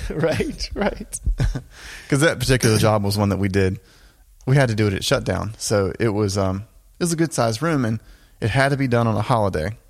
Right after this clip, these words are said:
Speaker 2: So we would do it, like, from the twenty-sixth of December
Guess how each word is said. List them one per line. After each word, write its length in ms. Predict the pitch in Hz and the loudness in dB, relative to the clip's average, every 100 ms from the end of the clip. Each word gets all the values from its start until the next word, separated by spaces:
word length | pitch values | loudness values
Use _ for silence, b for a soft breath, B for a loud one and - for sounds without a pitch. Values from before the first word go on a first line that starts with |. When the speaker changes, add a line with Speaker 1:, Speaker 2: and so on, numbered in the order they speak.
| _ _ - - | _ _ -20 -18
Speaker 2:
So 200 | - 113 | -6 -2
we 160 | 104 104 | 0 2
would 140 | 98 | 0
do 140 | 101 98 | 2 0
it, 60 | |
like, 180 | 101 95 | 0 -2
from 160 | - 104 | -2 -2
the 60 | 95 | -2
twenty-sixth 580 | - 110 101 113 - 113 | -2 -2 0 -2 -2 -4
of 120 | 98 | -2
December 500 | 98 - 107 95 | -2 0 0 0